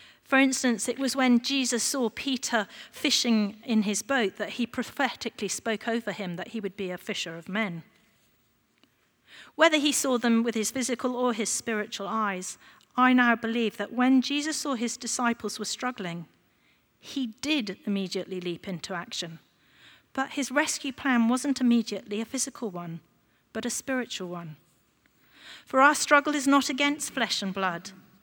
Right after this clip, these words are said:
but against the rulers and the authorities, against the powers of this dar-, dark world, and against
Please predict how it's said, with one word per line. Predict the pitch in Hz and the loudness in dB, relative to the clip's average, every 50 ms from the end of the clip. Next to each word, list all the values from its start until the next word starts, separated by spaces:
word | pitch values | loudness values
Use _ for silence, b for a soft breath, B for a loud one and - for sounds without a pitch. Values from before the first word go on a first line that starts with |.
| b b b b b b b - | b b b b b b b -6
but | 247 | 0
against | 240 262 262 247 247 240 - - | 2 4 4 4 4 2 -2 -2
the | 262 247 | -2 0
rulers | 233 269 277 269 254 233 220 214 - | 2 2 2 2 4 2 2 2 2
and | 233 226 | 4 4
the | 226 220 | 4 4
authorities, | 220 220 - - 247 233 214 208 - - 190 165 165 160 - - - - _ _ _ _ _ _ _ _ B B B B B B B | 2 0 0 0 0 0 0 -2 -4 -6 -6 -6 -6 -8 -10 -10 -12 -14 _ _ _ _ _ _ _ _ B B B B B B B
against | - 240 - 269 254 240 247 - - | -4 2 4 4 4 4 2 0 -4
the | 262 | -6
powers | 247 - - - 262 262 247 233 220 214 - - | -8 -6 -4 -2 0 2 2 2 2 0 -2 -4
of | 214 208 | -4 -4
this | 220 202 - - | -6 -4 -4 -4
dar-, | - 214 196 185 196 - - | -4 -4 -4 -4 -6 -8 -8
dark | - 208 185 190 - - - | -6 -6 -6 -6 -8 -8 -6
world, | 208 185 170 165 165 165 - - - _ b b b b b b b b - | -6 -4 -4 -6 -8 -12 -14 -16 -18 _ b b b b b b b b 0
and | 240 220 220 | 2 4 4
against | 226 233 226 220 214 220 240 - - - | 4 2 2 0 0 -2 -4 -8 -10 -10